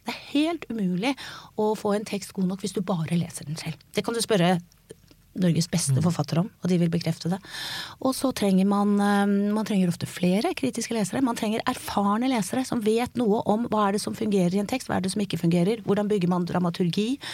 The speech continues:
Speaker 1: eh, hvordan skaper man ulike fortellerposisjoner. Altså, det er mange detaljer inn i det å skape gode manuskripter,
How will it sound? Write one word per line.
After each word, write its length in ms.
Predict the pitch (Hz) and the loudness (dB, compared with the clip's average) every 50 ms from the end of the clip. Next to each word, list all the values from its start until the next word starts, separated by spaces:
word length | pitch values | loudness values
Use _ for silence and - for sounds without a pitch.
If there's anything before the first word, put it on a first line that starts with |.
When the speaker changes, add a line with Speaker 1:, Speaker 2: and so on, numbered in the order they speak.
| - - - - - - - - | -10 -10 -8 -10 -10 -8 -2 0
Speaker 1:
eh, 240 | 185 196 190 185 | 2 4 4 4
hvordan 300 | 185 175 196 190 202 202 - | 4 4 2 2 2 0 0
skaper 300 | - 226 196 180 - 175 | 0 0 0 2 2 2
man 120 | 180 185 180 | 2 2 4
ulike 240 | 180 165 165 - 160 | 4 2 2 0 -2
fortellerposisjoner. 880 | 175 - - 208 202 202 196 208 202 - 220 208 - 214 208 208 220 214 | -2 0 0 0 0 0 0 -2 -4 -2 -2 -2 0 0 0 0 0 -2
Altså, 220 | 214 196 - 208 | -2 -2 -2 -2
det 100 | 214 - | -2 -4
er 120 | - - 233 | -4 -8 -6
mange 720 | 240 247 262 269 277 277 262 214 214 208 196 202 196 202 190 | -2 0 2 4 4 4 2 2 0 0 0 2 2 2 2
detaljer 480 | 226 220 - 214 185 180 202 233 262 - - | 0 0 2 2 4 4 4 2 0 -2 -2
inn 240 | 233 214 202 202 202 | 0 2 2 2 2
i 80 | 214 214 | 2 2
det 140 | 202 190 180 | 2 2 2
å 80 | 190 | 2
skape 320 | 190 - 208 196 180 180 180 | 2 2 2 0 2 2 2
gode 160 | 208 180 175 | 4 4 4
manuskripter, 560 | 175 175 190 185 - 190 170 - - 359 453 | 4 4 4 4 2 0 0 2 0 0 0